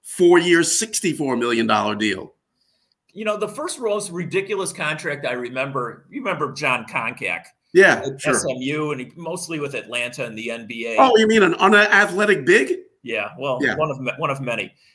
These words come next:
Speaker 2: Anyway, <laughs> uh, he signed a contract, what was it, uh, ten years for twenty million or something like that. It was two million dollars back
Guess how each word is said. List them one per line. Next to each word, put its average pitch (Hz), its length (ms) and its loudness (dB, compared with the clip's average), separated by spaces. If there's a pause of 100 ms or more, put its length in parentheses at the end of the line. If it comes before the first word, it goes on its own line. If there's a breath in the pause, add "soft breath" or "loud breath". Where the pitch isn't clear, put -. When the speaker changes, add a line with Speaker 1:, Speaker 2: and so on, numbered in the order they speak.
(140)
Speaker 2:
Anyway, 208 600 0
<laughs> - 100 -14
uh, 160 100 -6
he 247 180 -6
signed 233 340 -4
a 180 60 -2
contract, 185 720 -2
what 190 200 0
was 180 200 -2
it, 147 260 -6
uh, 123 380 -2 (720)
ten 214 340 0
years 185 320 0
for 160 160 -12
twenty 151 360 -8
million 135 420 -4
or 110 80 -10
something 139 420 -6
like 107 300 -6
that. 110 320 -4 (320 soft breath)
It 180 60 -14
was 165 220 -6
two 330 200 -6
million 233 320 -2
dollars 185 480 -2
back 143 500 -2